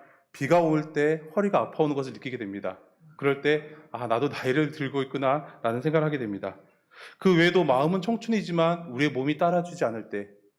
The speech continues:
나의 품 안의 자녀가, 아직 어린 것 같은 자녀가 어느 순간 장성해서 결혼하고 손자를 안겨줄 때 우리는 "아, 나이를 먹고 있구나"라는 생각을 하게 됩니다. 웬만해서 속일 수 없는 세 가지 중에 두 번째는 바로 핏줄입니다.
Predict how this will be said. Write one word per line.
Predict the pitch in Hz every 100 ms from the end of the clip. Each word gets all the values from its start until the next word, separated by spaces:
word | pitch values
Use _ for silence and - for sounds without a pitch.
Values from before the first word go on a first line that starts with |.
| _
나의 | - 123 143
품 | 143 214
안의 | 202 190
자녀가, | - 127 151 156 156 156 - 127 147 160 - -
아직 | 110 135
어린 | 117 143 165
것 |
같은 | 160 165
자녀가 | 156 123 120 127 139 - - _
어느 | 123 143
순간 | 147 170 165
장성해서 | 143 123 170 165 165 170 170 - - -
결혼하고 | - 123 147 135 143
손자를 | - 214 196 175 175 180 - - _ _
안겨줄 | 113 117 139 127 110
때 | 107 101 - _
우리는 | 131 123 143 160 165 - - -
"아, | 110 113
나이를 | 101 110 139 151
먹고 | 123 113 - 160
있구나"라는 | 143 151 151 135 107 120
생각을 | 165 165 160
하게 | 165 156
됩니다. | 107 92 98 - _ _ _ _ _ _ - - -
웬만해서 | 139 165 208 208 220
속일 | 226 233
수 | 233
없는 | 180 170 175
세 | 175
가지 | 214 202 170
중에 | 151 151 156
두 | -
번째는 | 147 147 151 135 147 165 165
바로 | 117 123 123
핏줄입니다. | - - 175 120 101 98 98